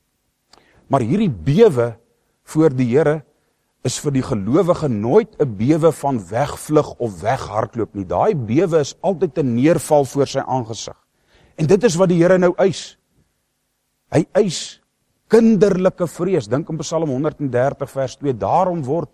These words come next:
u kinderlik gevrees." Dit is om te weet, ek is my Vader se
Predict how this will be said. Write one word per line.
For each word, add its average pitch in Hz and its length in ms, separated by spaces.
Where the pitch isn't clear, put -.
u 170 220
kinderlik 190 540
gevrees." - 680
Dit 202 200
is - 260
om 160 140
te 151 100
weet, 143 360
ek - 100
is - 160
my 135 160
Vader 147 460
se - 120